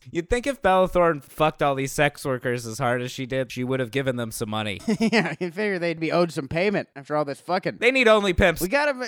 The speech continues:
Speaker 2: dude, we're starting Only Pimps.
Speaker 1: <laughs>
Speaker 2: Now defunct Only Pimps.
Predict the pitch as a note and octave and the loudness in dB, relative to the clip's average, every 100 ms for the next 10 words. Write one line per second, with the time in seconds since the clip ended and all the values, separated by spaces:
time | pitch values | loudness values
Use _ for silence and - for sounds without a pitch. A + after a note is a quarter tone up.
0 | - C4+ G3 G#3+ - A#3+ F3+ D3+ D#3 - | 2 4 4 2 0 -6 -4 -8 -10 -12
1 | F#2+ - - - F#3+ F#3 A#3+ G3 G3 E3 | -20 -20 -14 -4 0 2 4 4 2 0
2 | D#3 D3 - D3 C3 C#3+ C#3+ C3+ B2+ A2 | 0 -4 -2 -4 -4 -8 -6 -8 -10 -12
3 | - | -14